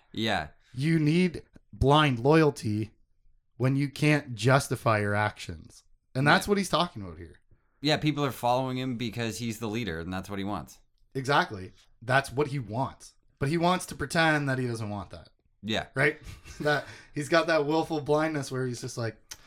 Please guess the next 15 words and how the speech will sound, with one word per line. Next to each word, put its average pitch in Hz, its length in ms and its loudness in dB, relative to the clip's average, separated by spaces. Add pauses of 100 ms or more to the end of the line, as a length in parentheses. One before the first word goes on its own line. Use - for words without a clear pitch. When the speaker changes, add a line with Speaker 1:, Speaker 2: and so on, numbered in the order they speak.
(320)
Speaker 2:
"No, 104 160 -6
I 101 160 -6
got 113 160 -4
everything 110 340 -8
under 92 120 -14
control, 82 400 -18
man. 71 140 -20
Speaker 1:
Everything's 120 360 0
Speaker 2:
Everything's 73 220 -6
Speaker 1:
fine." 71 80 -12
Speaker 2:
under - 100 -18
control. - 440 -20 (480)
Speaker 1:
And 156 180 0
he's 165 240 -4
stepping 196 500 -4